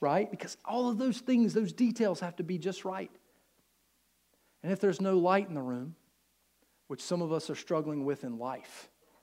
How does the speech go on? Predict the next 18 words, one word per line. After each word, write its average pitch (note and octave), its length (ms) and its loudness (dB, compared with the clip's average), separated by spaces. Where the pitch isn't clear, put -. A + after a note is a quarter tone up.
we, D3+ 160 2
we're D3 120 -2
walking E3+ 440 4
in C3+ 140 0
darkness D#3 480 4
and C#3 100 -4
we C#3 80 -2
wonder D3+ 320 0
why C#3 160 0
we C#3 140 -4
can't C3+ 240 -8
see C#3 260 -6
as A#2+ 100 -12
God C3 300 -8
sees. B2 420 -12
He's E3+ 240 -2
the D#3+ 100 -2
light. E3 360 2